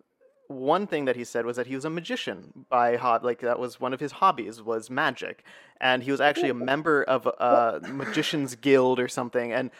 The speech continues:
Speaker 1: they had to revoke his status because of the press. They didn't want him to be a part of their organization, which f-, fair.
Speaker 2: Fair
Speaker 1: Um,
Speaker 2: enough.
Speaker 1: I don't blame them. And,
Speaker 2: Yeah.
Speaker 1: uh,
Speaker 2: I mean,
Speaker 1: but
Speaker 2: if
Speaker 1: yeah.
Speaker 2: Oh, I was gonna s-, I, nothing. Continue. I was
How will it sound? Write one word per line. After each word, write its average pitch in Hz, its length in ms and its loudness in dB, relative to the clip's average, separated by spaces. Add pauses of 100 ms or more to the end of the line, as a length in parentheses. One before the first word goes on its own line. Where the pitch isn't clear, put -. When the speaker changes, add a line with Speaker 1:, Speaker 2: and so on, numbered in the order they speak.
(140)
Speaker 1:
they 143 140 6
had 147 220 6
to 120 340 -2
revoke 131 420 4
his 123 260 -6
status 123 560 2
because 120 380 -6
of 110 140 -12
the 110 60 -10
press. 104 360 -4
They 120 120 -2
didn't 113 200 -6
want 117 180 -4
him 113 180 -10
to 104 100 -14
be 110 100 -12
a 104 60 -10
part 117 280 -6
of 113 120 -12
their 117 200 -2
organization, 113 680 -8
which 117 300 -6 (280)
f-, - 120 -20 (120)
fair. - 440 -2
Speaker 2:
Fair 240 340 6
Speaker 1:
Um, 226 60 8
Speaker 2:
enough. - 380 8
Speaker 1:
I 120 160 4
don't 127 200 0
blame 117 240 -2
them. 98 260 -10
And, 127 480 0
Speaker 2:
Yeah. 208 140 0
Speaker 1:
uh, 120 400 2
Speaker 2:
I 226 100 4
mean, 226 140 2
Speaker 1:
but - 160 2
Speaker 2:
if 214 260 -2 (340)
Speaker 1:
yeah. 107 160 -8 (800)
Speaker 2:
Oh, 226 120 8
I 220 60 10
was 214 100 4
gonna 240 80 -2
s-, 220 180 -4
I, 202 260 0
nothing. 185 380 -12 (220)
Continue. 185 440 -12 (160)
I 202 120 4
was 202 180 2